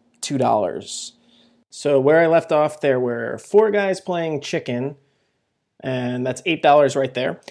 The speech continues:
Chicken, of course, is the game where there are two people on two other people's shoulders, and they're trying to knock each other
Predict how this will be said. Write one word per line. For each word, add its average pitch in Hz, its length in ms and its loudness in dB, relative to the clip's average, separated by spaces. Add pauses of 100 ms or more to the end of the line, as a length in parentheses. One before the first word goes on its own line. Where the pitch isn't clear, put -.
(160)
Chicken, 202 220 6
of 185 120 2
course, 185 360 4
is 165 300 0
the 170 120 -2
game 156 260 0
where 151 120 4
there 143 220 6
are 135 60 6
two 180 240 -2
people 156 580 0
on 135 520 -2
two 175 280 -4
other 170 240 4
people's 147 440 0
shoulders, 139 680 2
and 135 280 -4
they're 127 160 -4
trying 127 360 -6
to 123 260 -8
knock 120 320 -8
each 113 160 -14
other 113 180 -14